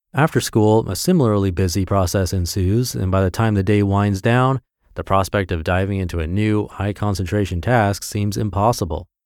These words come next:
If you're like me, all you want to do is collapse on the couch with a beer or a glass of wine and zone out with some Netflix.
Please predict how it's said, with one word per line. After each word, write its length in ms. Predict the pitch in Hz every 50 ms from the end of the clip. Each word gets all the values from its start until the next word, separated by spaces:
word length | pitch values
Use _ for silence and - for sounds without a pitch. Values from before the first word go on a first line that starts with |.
| _ _ _ _ _ _ _ _ _
If 100 | - -
you're 140 | 127 127 127
like 200 | 127 123 120 117
me, 280 | 120 117 117 117 113 - _ _ _ _ _ _ _ -
all 120 | 120 135
you 80 | 143 143
want 120 | 143 139
to 80 | 131 117
do 240 | 117 120 120 123 123
is 120 | 107 -
collapse 460 | - - - 101 104 107 110 113 -
on 80 | 123 117
the 80 | 113
couch 400 | 101 - 104 95 92 95 95 -
with 140 | - 85 -
a 60 | 78
beer 400 | 76 76 92 95 95 95 92 92
or 160 | 92 82 80 87
a 40 |
glass 260 | 85 82 82 87 87 95
of 120 | 87 80
wine 360 | 85 82 85 85 87 85 82 - _ _ _ _ _ _
and 200 | - 113 120 120
zone 280 | 101 92 110 107 110 101
out 180 | 90 92 98 101
with 120 | 92 82
some 140 | - 80 76
Netflix. 560 | 78 78 76 - - 76 78 82 - - -